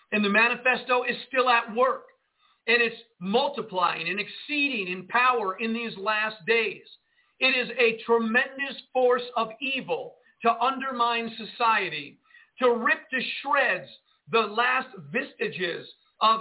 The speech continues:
our unity as a nation or a people or a humanity. For the dehumanization is underway, because the demonization of those that have resisted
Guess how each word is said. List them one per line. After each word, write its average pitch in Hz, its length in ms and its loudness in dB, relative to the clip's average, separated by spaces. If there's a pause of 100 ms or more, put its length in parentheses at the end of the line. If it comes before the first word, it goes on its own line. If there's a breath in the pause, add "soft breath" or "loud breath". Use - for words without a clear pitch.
our 220 300 0
unity 196 760 -6
as 208 160 -2
a 214 80 -10
nation 220 540 -6
or 220 160 0
a 220 80 -6
people 220 560 -10
or 233 160 2
a 226 120 -4
humanity. 220 840 -4 (560)
For 190 120 0
the 180 120 -4 (120)
dehumanization 226 1200 -2
is 190 80 -6 (100)
underway, 220 760 -2 (320)
because 240 340 0
the 233 60 0
demonization 247 1000 -4
of 165 80 -6
those 247 260 0
that 214 140 0
have 214 160 2
resisted 214 800 -4